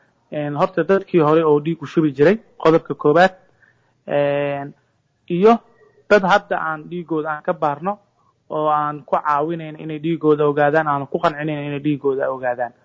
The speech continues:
Sababtoo ah waxaa jiro, een, dad badan oo x-, ee, xilligii, ee, qaangaarka dhaafay, ee, xilligii, ee, weynaaday, oo aanan dhiigooda weligoodna aanan ogaanin.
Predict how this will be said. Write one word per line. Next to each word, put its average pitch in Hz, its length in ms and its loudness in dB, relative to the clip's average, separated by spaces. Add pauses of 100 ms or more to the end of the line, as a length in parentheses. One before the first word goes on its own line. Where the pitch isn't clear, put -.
(160)
Sababtoo 180 460 4
ah 165 80 6
waxaa 165 260 2
jiro, 156 280 0 (560)
een, 135 600 -8 (360)
dad 180 200 0
badan 170 320 4
oo 147 400 -4
x-, - 240 -12
ee, 135 320 -8
xilligii, 151 540 0
ee, 131 640 -6
qaangaarka 139 560 2
dhaafay, 143 560 0 (600)
ee, 143 120 2
xilligii, 143 520 -2 (100)
ee, 131 520 -2
weynaaday, 143 640 4 (420)
oo 160 80 6
aanan 170 340 4
dhiigooda 170 420 0
weligoodna 160 400 0
aanan 151 200 -4
ogaanin. 143 440 -4